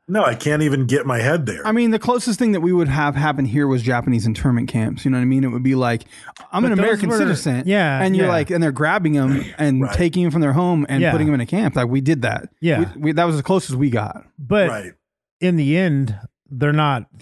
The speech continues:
Speaker 3: killing them. You know
Speaker 2: No,
Speaker 3: what I mean?
Speaker 2: I,
Speaker 3: Like,
Speaker 2: I
Speaker 3: it's
Speaker 2: was
Speaker 3: com-, and they're not singing, like, fucking, you know,
Speaker 2: Yeah.
Speaker 3: "Death to the fucking Japanese."
Speaker 2: No.
Speaker 3: You know, like, it's a,
Speaker 2: I mean, some people
Speaker 3: that,
Speaker 2: probably were,
Speaker 3: that's,
Speaker 2: but
Speaker 1: My mo-,
Speaker 3: that's
Speaker 1: my
Speaker 3: a
Speaker 1: mom's family was, but
Speaker 3: <laughs> Yeah.
Speaker 1: <laughs>
Speaker 3: But, but I mean, like,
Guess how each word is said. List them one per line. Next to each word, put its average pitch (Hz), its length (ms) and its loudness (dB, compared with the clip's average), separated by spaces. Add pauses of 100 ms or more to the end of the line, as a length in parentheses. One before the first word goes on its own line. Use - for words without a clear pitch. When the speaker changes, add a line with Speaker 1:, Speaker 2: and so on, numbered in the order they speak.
Speaker 3:
killing 160 560 0
them. 113 400 0
You 139 100 0
know 160 60 2
Speaker 2:
No, 156 80 2
Speaker 3:
what 147 40 2
I 143 40 0
mean? 143 100 0
Speaker 2:
I, - 120 0
Speaker 3:
Like, 285 80 2
Speaker 2:
I 311 40 0
Speaker 3:
it's 240 100 2
Speaker 2:
was 247 100 2
Speaker 3:
com-, 151 80 -2
and 147 180 0
they're 147 80 0
not 151 260 0
singing, 151 420 0
like, 127 280 0
fucking, 131 420 0
you 131 80 0
know, 120 320 2
Speaker 2:
Yeah. 135 100 -2
Speaker 3:
"Death 143 260 0
to 139 120 -2
the 123 80 -2
fucking 127 380 0
Japanese." 127 540 0
Speaker 2:
No. 156 200 2
Speaker 3:
You 131 60 0
know, 120 200 0
like, 113 220 0
it's 127 140 -2
a, 117 200 0
Speaker 2:
I 139 40 -2
mean, 143 120 2
some 196 320 0
people 160 200 0
Speaker 3:
that, 185 100 2
Speaker 2:
probably 143 260 0
were, 180 60 0
Speaker 3:
that's, 139 100 0
Speaker 2:
but 135 260 0
Speaker 1:
My 151 40 -2
mo-, 151 240 -2
Speaker 3:
that's 202 240 0
Speaker 1:
my 202 240 2
Speaker 3:
a 139 40 -2
Speaker 1:
mom's 165 380 -2 (160)
family 120 280 0
was, 113 420 0
but 107 260 -6
Speaker 3:
<laughs> - 0 -
Yeah. 147 280 2 (140)
Speaker 1:
<laughs> 123 180 -4 (340)
Speaker 3:
But, 220 300 -2
but 220 100 2
I 214 60 2
mean, 202 220 2
like, 165 360 0